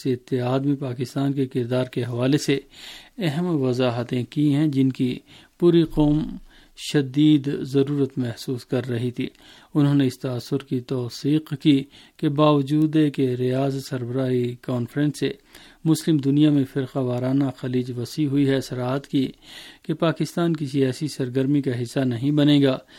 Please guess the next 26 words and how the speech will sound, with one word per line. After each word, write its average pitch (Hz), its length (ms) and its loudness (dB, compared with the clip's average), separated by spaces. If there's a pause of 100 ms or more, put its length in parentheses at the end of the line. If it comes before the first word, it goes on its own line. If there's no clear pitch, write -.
(240)
جو 147 200 4
مسلم 139 520 2
ملکوں 127 280 -2
کے 135 120 0
تنازعات 127 680 -4
کو 151 120 -2
بڑھانے 131 520 -2
کا 127 280 -8
سبب 131 680 -10
بن 139 220 -4
سکتی 127 560 -10
ہو۔ 127 200 -8 (800)
اخبار 180 300 4
مزید 180 360 0
لکھتا 170 300 0
ہے 170 80 -2
کہ 165 80 -4
پاکستانی 143 640 -2
افواج 139 460 -4
سعودی 127 340 -2
عرب 135 140 -2
سے 131 140 -4
باہر 127 320 -4
کسی 127 280 -10
دوسرے 127 360 -8
ملک 131 240 -2